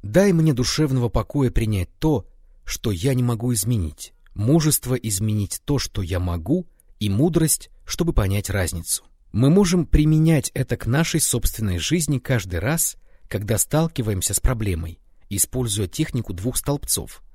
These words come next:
Это просто сделать. Возьмите лист бумаги и проведите линию посередине, чтобы получилось два столбца. Обозначьте один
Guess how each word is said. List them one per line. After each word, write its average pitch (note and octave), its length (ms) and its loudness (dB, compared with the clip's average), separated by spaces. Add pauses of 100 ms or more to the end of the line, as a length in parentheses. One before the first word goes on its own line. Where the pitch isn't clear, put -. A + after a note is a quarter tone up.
Это - 240 0
просто G#2+ 320 -2
сделать. D2+ 500 -10 (420)
Возьмите A2 500 2
лист F3 300 0
бумаги F#2+ 800 -2
и E2 80 -4
проведите F#2 540 -2
линию G2+ 360 -4
посередине, A#2+ 720 -6 (480)
чтобы F#2+ 580 -2 (180)
получилось A2 440 0
два F#2+ 200 -2
столбца. - 520 -6 (720)
Обозначьте A2 680 -2
один A#2+ 540 -2